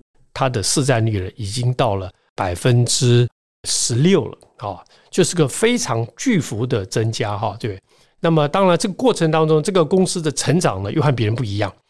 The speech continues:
我们台湾的企业倾向于采用有机成长为主，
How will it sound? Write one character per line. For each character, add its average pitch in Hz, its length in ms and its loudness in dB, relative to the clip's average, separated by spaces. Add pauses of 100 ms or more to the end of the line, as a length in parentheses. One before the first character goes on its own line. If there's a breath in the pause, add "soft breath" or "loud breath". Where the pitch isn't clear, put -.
(640 soft breath)
我 - 180 0
们 196 140 4
台 170 220 0
湾 190 200 4
的 151 120 2
企 98 300 -4
业 117 140 -2
倾 214 380 0
向 170 280 2
于 113 180 2
采 120 200 0
用 127 240 2
有 110 220 0
机 175 240 0
成 123 240 0
长 104 240 -2
为 113 160 2
主， 135 240 -4